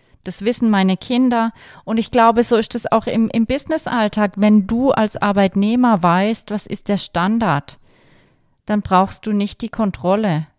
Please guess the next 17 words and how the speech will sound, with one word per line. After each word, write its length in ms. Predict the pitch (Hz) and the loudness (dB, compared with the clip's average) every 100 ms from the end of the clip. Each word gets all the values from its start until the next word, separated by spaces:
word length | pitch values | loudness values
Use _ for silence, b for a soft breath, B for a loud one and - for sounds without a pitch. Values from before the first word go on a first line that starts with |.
| _ _ _ _ _ _ _ _ _ _ _ - | _ _ _ _ _ _ _ _ _ _ _ -4
die 140 | 208 | -2
dir 180 | 196 214 | 2 4
das 200 | 196 - | 2 0
immer 280 | 202 202 185 | 0 2 2
wieder 440 | 196 190 185 180 - _ _ - | 2 2 2 0 -4 _ _ -8
vermittelt. 800 | 208 196 220 - 185 - - - - _ | 0 2 2 0 -4 -4 -14 -20 -20 _
Das 160 | 185 147 | -14 -10
ist 180 | 175 185 | -6 -4
der 80 | |
Standard, 480 | 175 - 196 226 208 | -4 -4 -2 0 0
sondern 340 | 214 190 190 180 | 0 2 4 4
den 180 | 175 | 0
kennst 500 | - 202 214 247 - | 0 -2 -2 -4 -6
du, 100 | 202 | -6
den 260 | 185 185 165 | 0 2 2
weißt 440 | 170 180 269 - - | 2 2 0 -4 -8
du. 220 | 208 | -6